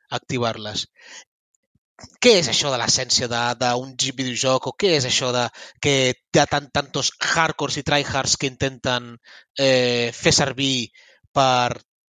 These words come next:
intentar defensar que no haurien d'existir? És que no... És que em costa molt d'entendre. Vull dir, estem intentant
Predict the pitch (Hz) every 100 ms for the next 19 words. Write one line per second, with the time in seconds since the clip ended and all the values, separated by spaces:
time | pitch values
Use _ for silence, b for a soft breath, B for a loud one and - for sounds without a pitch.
0 | _ _ 143 143 127 139 139 143 131 143
1 | 135 131 120 127 135 139 110 _ - 131
2 | 127 123 120 - 131 - 139 139 - -
3 | 151 165 165 160 151 139 123 _ - 151
4 | - 143 175 196 185 170 139 127 131 120
5 | 113 - B B - 143 139 170 185 190
6 | 175 165 147